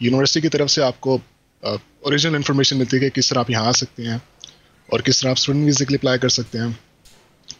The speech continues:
और उनके लिए बहुत से, अ, रिसोर्सेज provide करती है यूनिवर्सिटीज़। तो,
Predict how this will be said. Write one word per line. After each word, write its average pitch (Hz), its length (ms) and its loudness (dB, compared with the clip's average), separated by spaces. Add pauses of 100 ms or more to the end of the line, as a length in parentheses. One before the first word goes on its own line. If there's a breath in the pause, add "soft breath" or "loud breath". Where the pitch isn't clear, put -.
और 139 100 0
उनके 147 160 0
लिए 160 100 0
बहुत 143 220 2
से, 139 300 2
अ, - 80 0
रिसोर्सेज 127 640 2
provide 127 300 2
करती 131 220 0
है 127 60 6
यूनिवर्सिटीज़। 123 560 2 (340)
तो, 107 540 2